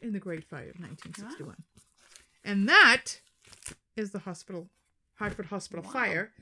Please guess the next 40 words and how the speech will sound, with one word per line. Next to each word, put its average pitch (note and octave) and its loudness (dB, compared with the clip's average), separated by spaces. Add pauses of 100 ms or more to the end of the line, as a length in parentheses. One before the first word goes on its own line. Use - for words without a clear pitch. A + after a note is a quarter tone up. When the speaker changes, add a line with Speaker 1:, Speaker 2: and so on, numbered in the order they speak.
(300)
Speaker 1:
which A3 -6
also B3 -8
led G#3+ -6
me F#3+ -10
to F#3 -16
think F3+ -14
that - -18
maybe F#3+ -12
we F#3+ -10
should - -16
do G3 -6
the E3+ -6 (500)
Hartford B3+ -6
Hospital, G3 -10 (140)
no, G3 -6
Speaker 2:
No. F3 -2
Speaker 1:
the E3 0
Hartford B3 2
Circus F#4 -2
Tent G3+ -2
Fire G3 2
of G#3 0
Speaker 2:
<laughs> A3 4
Speaker 1:
nineteen A3 8
forty-four, A3+ 4
'cause G#3+ 2
that B3 8
was B3+ 0
mentioned, C4 0
and F#3+ -4
the G3 -2
two G3+ -4
of B3+ 0
these C4+ 2
Speaker 2:
We A4 12
are B4+ 10
Speaker 1:
guys, G#4 2
Speaker 2:
now C4+ 12
a A#3 4
fire D3 -4